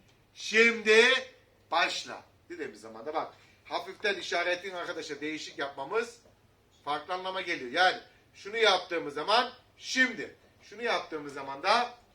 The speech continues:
başla anlamına geliyor. Bazen bu başlamak işareti mesela bir yarışta işte bayrağı kaldırdım, hazır ol diyorum. İndirdiğim zaman da başlamak anlamında bu işarette ne yapıyoruz?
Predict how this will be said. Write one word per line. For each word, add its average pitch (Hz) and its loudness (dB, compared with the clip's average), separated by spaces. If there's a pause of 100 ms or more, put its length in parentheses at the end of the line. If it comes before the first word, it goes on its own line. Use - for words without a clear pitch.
(140)
başla 123 -2 (300)
anlamına 117 -4 (360)
geliyor. 113 -10 (1120)
Bazen 190 2
bu 214 4 (320)
başlamak 190 0
işareti 180 -2
mesela 185 -4
bir 196 -6
yarışta 180 2 (520)
işte - -16
bayrağı 160 -2
kaldırdım, 170 0 (380)
hazır 135 -12
ol 208 -4
diyorum. 226 0 (460)
İndirdiğim 127 -10
zaman 127 -10
da 208 6 (440)
başlamak 147 -8
anlamında 131 -8
bu 151 -8
işarette 135 -6
ne 165 0
yapıyoruz? 165 -2